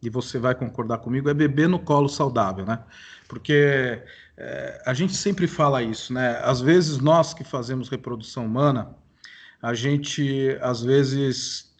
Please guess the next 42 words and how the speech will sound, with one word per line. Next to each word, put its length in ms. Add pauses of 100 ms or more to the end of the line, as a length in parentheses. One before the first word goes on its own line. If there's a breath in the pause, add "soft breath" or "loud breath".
cai 260
numa 280
armadilha. 680 (560 loud breath)
E 100
a 100
gente 760 (140)
acha 420
que 140
o 20
nosso 340
resultado 560
final 600
é 80
o 80
beta 340
positivo. 640 (400 soft breath)
Beta 340
H 120
C 220
G, 180
só 220
pra 180
gente 260
lembrar, 380
é 60
o 80
exame 320
que 80
se 160
faz 360 (320 loud breath)
pra 120
saber 340
se, 480
se 220
tá, 340
se 100
a 60
mulher 220
tá 100
grávida 380
ou 80
não. 160